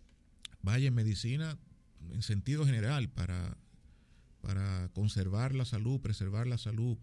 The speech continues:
una alimentación saludable, eh, ejercicio, eliminación de hábitos tóxicos, este, estilo de vida saludable, todo eso es beneficioso no solo para endometriosis, sino para, para cualquier cosa, porque a uno le dé menos infarto, porque uno le dé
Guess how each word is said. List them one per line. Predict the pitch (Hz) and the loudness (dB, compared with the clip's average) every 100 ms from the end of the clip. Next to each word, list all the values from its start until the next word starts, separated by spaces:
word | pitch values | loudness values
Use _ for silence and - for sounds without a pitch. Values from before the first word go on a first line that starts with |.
| - - - - | -10 -20 -20 -6
una | 110 | 0
alimentación | 110 113 110 107 113 | 2 2 0 -2 -2
saludable, | 110 110 113 120 120 120 113 113 104 | 0 0 2 2 2 2 2 0 0
eh, | - 98 95 95 - - - - | -4 -6 -4 -6 -10 -18 -20 -2
ejercicio, | 101 110 - 120 123 - 113 110 107 104 95 - - - - | 0 0 -2 0 0 -2 0 2 2 0 -2 -12 -20 -20 -8
eliminación | 110 110 107 107 110 | -2 0 0 0 0
de | 110 | 0
hábitos | 110 110 - | -2 -4 -4
tóxicos, | 127 123 117 117 - 110 110 104 - - - - - - - | -2 0 -2 -4 -4 -2 -2 -2 -6 -14 -20 -20 -20 -18 -4
este, | 98 98 - 104 | -2 -2 0 -2
estilo | 95 113 113 | 0 0 2
de | |
vida | 113 110 | 4 2
saludable, | 110 107 117 135 131 110 | 2 0 2 2 2 0
todo | - 123 147 139 | 0 0 2 2
eso | 139 139 139 | 2 2 2
es | |
beneficioso | 135 127 123 107 131 135 131 | 2 0 -2 -2 -2 -2 -2
no | 110 117 | 0 0
solo | 123 131 | 0 -2
para | 107 | 0
endometriosis, | 110 107 101 151 190 139 95 | 0 0 0 0 -2 -2 -2
sino | 92 101 | -2 -4
para, | 98 104 95 - | -4 -6 -6 -8
para | - | -10
cualquier | - 87 98 | -8 -6 -6
cosa, | 92 147 143 101 | -6 -4 -4 -4
porque | - - | -8 -6
a | 98 | -2
uno | 110 | 0
le | 110 | 0
dé | 107 | 0
menos | 107 107 104 | 0 -2 -2
infarto, | 98 127 156 135 110 | -2 -2 -2 -4 -4
porque | 104 - | -6 -6
uno | 107 | -6
le | 107 | -4
dé | 104 104 | -4 -4